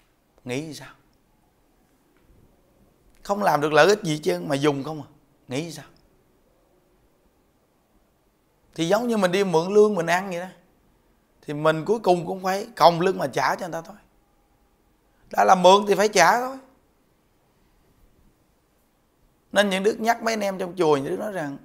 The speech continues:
bây giờ mấy anh em được vào ngôi Tam Bảo xuất gia tu. Rất là may mắn mấy anh em gặp được một ngôi chùa nuôi người già nên có việc làm. Rồi mỗi ngày phục vụ đại chúng.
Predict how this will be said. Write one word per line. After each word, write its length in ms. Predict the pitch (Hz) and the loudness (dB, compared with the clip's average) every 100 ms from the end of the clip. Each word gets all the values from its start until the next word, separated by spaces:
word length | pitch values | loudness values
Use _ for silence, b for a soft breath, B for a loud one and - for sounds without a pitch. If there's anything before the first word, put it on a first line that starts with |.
| - | -10
bây 120 | 175 | 0
giờ 140 | 165 | 0
mấy 140 | 165 208 | 0 -4
anh 80 | |
em 220 | 196 185 180 _ _ | -6 -8 -10 _ _
được 200 | - 160 | -4 -2
vào 160 | 151 151 | 2 2
ngôi 140 | 165 | 2
Tam 160 | 175 165 | -6 -4
Bảo 200 | 147 160 | -2 -2
xuất 180 | 160 226 | -6 -8
gia 220 | 180 180 | -4 -4
tu. 220 | 175 170 - _ _ _ _ _ _ _ _ _ _ _ _ _ _ _ _ _ _ _ _ _ _ _ _ - | -6 -14 -14 _ _ _ _ _ _ _ _ _ _ _ _ _ _ _ _ _ _ _ _ _ _ _ _ -4
Rất 200 | 359 185 | 0 2
là 60 | |
may 280 | 170 190 202 | 4 4 4
mắn 220 | 208 247 | 2 0
mấy 100 | 254 | -2
anh 60 | 214 | -2
em 180 | 185 180 | -4 -2
gặp 180 | 160 | -2
được 80 | 160 | -2
một 140 | 156 165 | -6 -4
ngôi 140 | 170 175 | -6 -4
chùa 140 | 165 | -4
nuôi 180 | 160 175 | -4 -6
người 220 | 170 147 | -6 -8
già 240 | 147 147 143 | -6 -6 -6
nên 180 | 156 170 | -8 -8
có 120 | 202 | -8
việc 180 | 160 143 | -8 -8
làm. 240 | 143 135 131 _ _ _ _ _ _ _ _ - | -8 -8 -16 _ _ _ _ _ _ _ _ -10
Rồi 100 | 139 | 2
mỗi 200 | 143 170 | 2 2
ngày 160 | 156 | -4
phục 160 | 123 131 | -6 -8
vụ 180 | 131 135 | -6 -6
đại 160 | 139 135 | -6 -8
chúng. 200 | - | -10